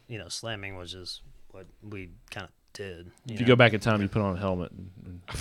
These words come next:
Speaker 1: I wouldn't even do that. I,
Speaker 2: <laughs>
Speaker 1: I would just be r-, less reckless. Like, if there'd be times where I'm like, "I'm gonna eat shit, I'm gonna eat shit." Now I'm like,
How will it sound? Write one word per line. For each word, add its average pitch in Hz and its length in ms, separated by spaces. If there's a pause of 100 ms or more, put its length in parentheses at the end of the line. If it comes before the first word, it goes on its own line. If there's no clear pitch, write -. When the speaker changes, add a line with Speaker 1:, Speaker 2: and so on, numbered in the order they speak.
(180)
Speaker 1:
I 160 60
wouldn't 165 340
even 160 200
do 139 160
that. 151 580
I, 120 220
Speaker 2:
<laughs> - 0
Speaker 1:
I 170 140
would 175 100
just 165 160
be 185 160
r-, 120 160 (240)
less 127 540
reckless. 123 680
Like, 98 300 (100)
if 107 320 (240)
there'd 113 320
be 104 120
times 101 360
where 101 100
I'm 101 80
like, 95 200 (100)
"I'm 131 60
gonna 120 120
eat 98 100
shit, 131 200
I'm 95 60
gonna 95 100
eat - 100
shit." 95 320 (120)
Now 107 140
I'm 101 100
like, 92 240